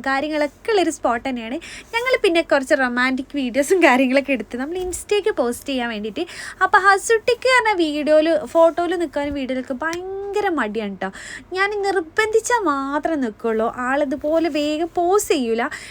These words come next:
ഇങ്ങോട്ട് നോക്കാൻ പറഞ്ഞാൽ അങ്ങോട്ട് നോക്കും, അങ്ങോട്ട് നോക്കാൻ പറഞ്ഞാൽ ഇങ്ങോട്ട് നോക്കും. അപ്പോൾ അവൻ്റെ ഫോട്ടോസൊക്കെ കിട്ടൽ അപൂർവമാണെന്ന് പറയാം കേട്ടോ. കാരണം എത്ര പിടിച്ചാലും നിൽക്കാത്തൊരു ആളാണ് കേട്ടോ. അപ്പോൾ എന്തായാലും കുറച്ച് വീഡിയോസും കാര്യങ്ങളൊക്കെ ഞാൻ എടുത്തിട്ടുണ്ട്. അപ്പോൾ എന്തായാലും വീഡിയോ സ്കിപ്പ് ചെയ്യാതെ കാണാം.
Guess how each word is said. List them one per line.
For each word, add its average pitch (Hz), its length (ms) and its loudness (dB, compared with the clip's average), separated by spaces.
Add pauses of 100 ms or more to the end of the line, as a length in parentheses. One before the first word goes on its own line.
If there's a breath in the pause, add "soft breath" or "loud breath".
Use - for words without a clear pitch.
(120)
ഇങ്ങോട്ട് 453 300 -2
നോക്കാൻ 440 320 2
പറഞ്ഞാൽ 453 180 0 (140)
അങ്ങോട്ട് 247 320 -2
നോക്കും, - 220 -6 (140)
അങ്ങോട്ട് 480 260 -2
നോക്കാൻ 427 240 0
പറഞ്ഞാൽ 453 180 -4
ഇങ്ങോട്ട് 247 280 -2
നോക്കും. 190 220 -8 (340 loud breath)
അപ്പോൾ 415 180 4
അവൻ്റെ 494 280 4 (100)
ഫോട്ടോസൊക്കെ 302 600 4
കിട്ടൽ 254 260 -2 (220)
അപൂർവമാണെന്ന് 330 1040 0
പറയാം 208 360 0
കേട്ടോ. 196 120 -4 (320 loud breath)
കാരണം 220 200 -8 (140)
എത്ര - 320 -2 (120)
പിടിച്ചാലും 349 560 4
നിൽക്കാത്തൊരു 269 520 0 (200)
ആളാണ് 214 180 -2 (180)
കേട്ടോ. 190 180 -8 (300 loud breath)
അപ്പോൾ - 180 -6
എന്തായാലും 359 400 4
കുറച്ച് 311 300 0 (100)
വീഡിയോസും 320 480 0
കാര്യങ്ങളൊക്കെ 277 520 -2
ഞാൻ 285 180 -2
എടുത്തിട്ടുണ്ട്. 240 600 -8
അപ്പോൾ 254 180 -8
എന്തായാലും 415 460 0
വീഡിയോ 339 240 0
സ്കിപ്പ് - 320 -10
ചെയ്യാതെ 302 380 2
കാണാം. 269 320 -4